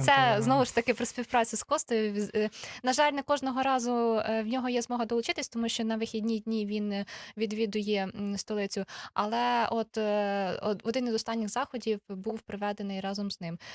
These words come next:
Speaker 2: Ми провели у бібліотеці, е, ф-, м, філії номер один і бібліотеці Бевза.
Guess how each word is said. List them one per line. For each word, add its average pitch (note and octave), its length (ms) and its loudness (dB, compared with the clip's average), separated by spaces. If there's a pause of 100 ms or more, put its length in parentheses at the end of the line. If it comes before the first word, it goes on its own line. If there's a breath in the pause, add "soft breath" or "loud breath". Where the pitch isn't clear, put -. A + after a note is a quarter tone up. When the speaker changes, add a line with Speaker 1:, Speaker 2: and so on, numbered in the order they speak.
(120)
Speaker 2:
Ми D4 260 2
провели C4+ 520 2
у A#3+ 420 2
бібліотеці, G#3 960 0
е, - 60 -4
ф-, - 260 -10
м, F#3 400 -6
філії G#3+ 320 -2
номер G3 280 -2
один F4 300 0 (200)
і A#3 420 0
бібліотеці G#3 720 -2
Бевза. D#4 560 2